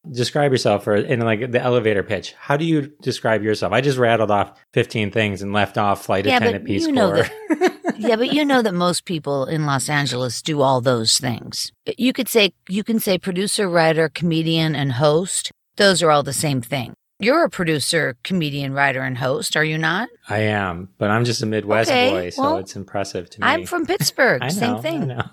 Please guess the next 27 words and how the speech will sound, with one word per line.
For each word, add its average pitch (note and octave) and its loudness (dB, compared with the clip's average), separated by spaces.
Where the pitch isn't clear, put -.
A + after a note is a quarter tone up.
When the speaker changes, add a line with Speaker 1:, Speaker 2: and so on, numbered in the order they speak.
Speaker 1:
<laughs> E4 -6
Speaker 2:
Well, C#4+ -4
no, D#4 0
but C#4 0
I'm B3+ -2
just A#3+ -6
saying, B3 -2
what A3+ -2
do A#3 -6
you, - -8
I A3 -2
mean, A#3 0
everybody A3 2
has F3+ -2
slash, E3+ 0
slash, E3 0
slash D3 0
out C3 -2
here C3+ -4
because D3+ -6
you E3+ -4
have F#3 -4
to - -6
have, C#3 0
you A#3+ -4
know, F#3 4
multiple D#3 0